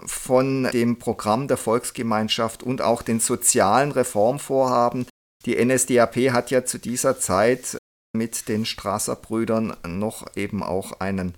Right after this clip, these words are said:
sozialen oder sozialistischen Flügel.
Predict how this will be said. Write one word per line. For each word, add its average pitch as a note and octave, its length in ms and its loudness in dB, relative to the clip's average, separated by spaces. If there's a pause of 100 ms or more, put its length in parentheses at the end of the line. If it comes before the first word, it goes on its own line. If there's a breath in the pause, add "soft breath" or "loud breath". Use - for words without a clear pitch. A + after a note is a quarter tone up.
(120)
sozialen D#3 800 4
oder A#2 220 -2
sozialistischen A2+ 1080 -4
Flügel. G2 600 -6